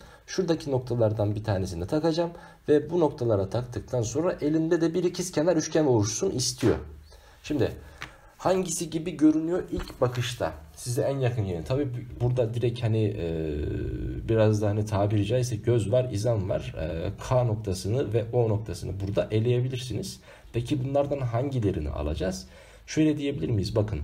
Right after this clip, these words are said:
ben burada A ile N noktasını birleştirsem şu şekilde. Sonrasında da B ile N noktasını birleştirsem, yani lastiği buradan tuttuk ve buradan geçirdik. Şu an lastik A, B ve N noktalarında takılı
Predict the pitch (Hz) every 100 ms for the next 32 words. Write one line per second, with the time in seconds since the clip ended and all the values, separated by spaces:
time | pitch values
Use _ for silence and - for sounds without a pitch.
0 | 76 - - - 127 139 151 143 139 135
1 | - - 123 151 - 101 113 113 110 127
2 | 139 113 104 92 95 113 104 95 95 -
3 | - - 80 73 76 - - - - 104
4 | 104 - - 65 - - - - - -
5 | 147 131 123 127 131 101 123 139 120 92
6 | 85 107 123 92 - 76 76 76 76 78
7 | 76 - - - 127 - - - 95 95
8 | 104 117 117 113 107 110 101 92 95 127
9 | - 160 - 151 143 139 117 151 147 127
10 | 120 107 107 - - - 160 131 117 147
11 | 135 165 160 - 135 147 147 131 139 160
12 | 151 160 156 160 147 127 135 135 131 135
13 | 131 - - 78